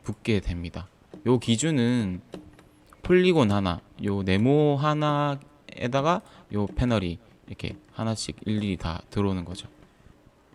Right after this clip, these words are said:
그럼 다음으로 요 타공 패턴을, 어, 제어해 보도록 하겠습니다. 맨 처음에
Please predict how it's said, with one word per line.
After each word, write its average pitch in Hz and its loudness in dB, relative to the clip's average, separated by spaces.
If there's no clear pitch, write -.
그럼 117 4
다음으로 127 6
요 104 6
타공 170 4
패턴을, 139 6
어, 87 -4
제어해 113 8
보도록 90 0
하겠습니다. 95 -8
맨 113 2
처음에 147 4